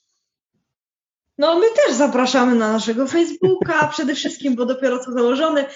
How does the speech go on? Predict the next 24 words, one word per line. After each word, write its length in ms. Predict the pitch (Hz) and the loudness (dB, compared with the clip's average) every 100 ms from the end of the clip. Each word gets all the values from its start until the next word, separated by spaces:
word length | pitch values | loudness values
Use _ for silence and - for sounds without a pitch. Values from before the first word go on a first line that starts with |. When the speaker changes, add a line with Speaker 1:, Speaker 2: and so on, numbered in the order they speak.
| - _ | -18 _
Speaker 1:
na 60 | 247 | -2
Instagrama, 540 | 254 254 214 262 254 | 0 -2 0 2 2
na 80 | 240 | 0
TikToka 520 | 233 - 247 240 233 240 | -2 -6 -4 -2 -2 0
będą 180 | 247 | 0
się 120 | 254 262 | 2 2
pojawiały 440 | 262 254 247 240 | 2 2 2 2
recenzje, 560 | 233 233 262 247 269 269 | 2 0 -2 0 -2 0
też 380 | 269 269 - | 0 0 -4
jest 360 | 247 214 208 _ | -4 -4 -8 _
ogromna 520 | - 226 233 233 226 214 | -4 -2 0 2 2 0
lista 680 | 233 208 - 214 202 202 - _ _ - _ 226 | -2 -4 -4 -2 0 -4 -12 _ _ -20 _ -2
gier 320 | 240 240 214 | 0 2 0
do 140 | 214 | -2
ogrania, 760 | 202 214 269 320 330 277 262 285 - - - - 220 | -2 -2 0 2 2 2 0 -2 -8 -20 -14 -4 0
gier 280 | 240 233 226 | 2 0 0
do 240 | 208 220 | 0 0
zrecenzowania, 840 | 226 220 240 233 226 233 254 247 247 - _ _ - | -2 -2 -2 -2 -2 -2 -2 -2 -4 -14 _ _ -4
więc 180 | 262 262 | -2 0
no 80 | |
przede 220 | 285 294 285 | 0 2 2
wszystkim 380 | 277 269 262 | 0 -2 0
na 100 | 233 | 2
nasze 540 | 226 226 - 220 220 | 2 0 -2 0 0